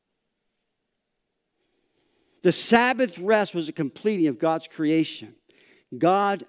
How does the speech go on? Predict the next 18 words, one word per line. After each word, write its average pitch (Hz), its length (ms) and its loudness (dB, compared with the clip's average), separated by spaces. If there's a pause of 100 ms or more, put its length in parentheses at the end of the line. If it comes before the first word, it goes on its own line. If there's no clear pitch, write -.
(200)
made 143 440 2
it. - 340 -16 (1700)
And 175 140 6
he 180 80 12
hasn't 247 500 2
unmade 160 480 0
it. - 340 -20 (1040)
Jesus 269 460 4
did 226 160 2
not 226 240 4
say 226 260 4
the 196 140 -6
Sabbath 214 400 0
was 190 80 -12
made 226 220 0
for 233 120 -2
the 220 120 -2
Jews. 190 720 0